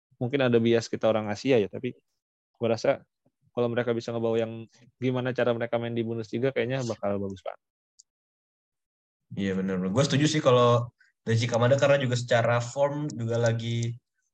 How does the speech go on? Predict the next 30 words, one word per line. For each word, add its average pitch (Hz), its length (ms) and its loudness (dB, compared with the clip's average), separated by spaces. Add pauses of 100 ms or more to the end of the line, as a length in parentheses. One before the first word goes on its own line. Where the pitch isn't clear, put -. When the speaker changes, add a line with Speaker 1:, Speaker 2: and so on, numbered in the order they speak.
(180)
Speaker 2:
hot-hotnya, 120 640 -2
dan 120 320 -2 (480)
bisa 120 160 -2
bilang 139 240 2
kan - 60 0
ini 165 100 -4
Piala 131 220 2
Dunia 135 260 -2
yang 143 80 -2
lagi 117 240 -2
berjalan 117 720 -2 (880)
saat 127 560 -2 (320)
musim 120 480 0
liga 120 320 2
masih 143 220 0
berjalan 104 420 0
juga. 123 160 -6
Jadi 120 300 -4 (420)
harusnya 113 320 2
bisa 120 240 0
ke 120 80 -8
bawah 120 240 2
nih 110 140 -2
form-form 98 500 -6
kayak 95 180 -4
gitu. 98 300 -4 (1500)
Lu 160 160 6
ada 127 160 4
lagi, 139 240 6
Dri? 170 140 0